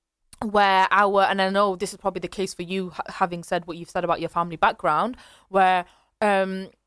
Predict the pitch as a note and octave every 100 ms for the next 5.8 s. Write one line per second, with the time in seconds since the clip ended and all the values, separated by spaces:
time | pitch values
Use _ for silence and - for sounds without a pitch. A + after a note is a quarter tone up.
0 | - - G3 F#3 - A#3 A3+ G#3 G3+ G#3
1 | G3+ F#3+ F#3+ - A3 G#3+ F#3+ - A3+ A#3
2 | G#3+ F#3+ - G#3 - F#3 - G3+ A3+ G#3+
3 | - - F3 E3 G#3 - - F#3+ F3 G3
4 | A3 - F#3 F#3 D#3+ F3+ D4+ _ _ _
5 | _ - F#3 F#3 F3+ F3 F3